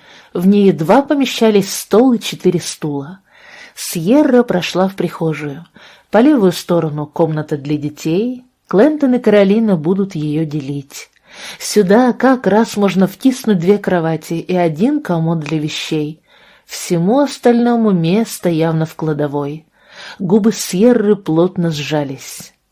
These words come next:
Детям, по всей видимости, дом успел понравиться. Они снова дрались. Заглянула в ванную комнату.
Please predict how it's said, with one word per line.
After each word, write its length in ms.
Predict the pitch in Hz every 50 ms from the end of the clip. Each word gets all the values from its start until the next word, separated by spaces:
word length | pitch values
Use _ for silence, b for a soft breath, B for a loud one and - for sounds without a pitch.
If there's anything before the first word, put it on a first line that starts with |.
| _ _
Детям, 600 | - 160 196 254 294 302 294 - 262 269 254 247
по 120 | - 247
всей 260 | 240 - - 240 254 240
видимости, 500 | 240 233 208 233 220 220 220 - - 208
дом 260 | 175 185 240 233 233
успел 340 | 226 - - - 226 226 214
понравиться. 840 | 220 220 226 208 180 165 151 139 143 135 - - - 135 131 - _ _
Они 280 | - 160 147 175 180 202
снова 340 | 190 - 180 160 147 147 147
дрались. 600 | 135 143 139 139 131 131 123 - - - - - - _ _ _ _ B B B B B B B B B B B B B B
Заглянула 640 | - 170 160 185 156 175 185 180 220 330 349 330 277
в 80 | 202 156
ванную 400 | 175 185 190 196 214 220 220 214
комнату. 680 | 214 - 170 156 147 143 143 143 - - - 165 175